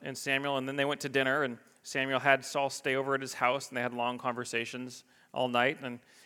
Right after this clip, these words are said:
in the morning, Samuel talked a little bit more with him and then anointed him king and sent him on his way. And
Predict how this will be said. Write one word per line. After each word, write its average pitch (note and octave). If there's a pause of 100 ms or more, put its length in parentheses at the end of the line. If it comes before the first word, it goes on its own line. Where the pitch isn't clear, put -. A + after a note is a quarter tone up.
in C3+
the C3+
morning, C3+
Samuel C3+ (280)
talked C#3
a C#3+
little C#3
bit C3+
more C#3+
with D3
him E3+
and C3
then C3+
anointed C3+
him D3+
king B2 (540)
and B2
sent C3
him B2+
on B2
his A#2+
way. B2+
And A#2